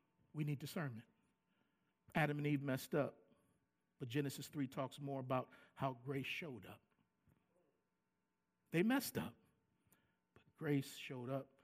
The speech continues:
over. And I invite you, dig into the text and see more examples of grace. And don't just focus on the fall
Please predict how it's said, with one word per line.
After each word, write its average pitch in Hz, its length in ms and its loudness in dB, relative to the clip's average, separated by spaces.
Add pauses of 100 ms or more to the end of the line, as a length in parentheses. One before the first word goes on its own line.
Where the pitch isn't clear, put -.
(320)
over. 139 320 -2
And 147 140 2
I 226 120 4
invite 196 380 2
you, 170 60 -4 (100)
dig 220 200 4
into 214 220 0
the 185 100 -2
text - 340 -4 (300)
and 143 100 -6
see 190 240 0
more 165 360 -2
examples 143 600 -2 (1160)
of - 80 -18 (100)
grace. - 160 -8 (1600)
And 120 60 -8
don't 156 200 -4
just 151 180 -6
focus 143 380 -2
on 131 100 -2
the 113 60 -4
fall 110 500 -2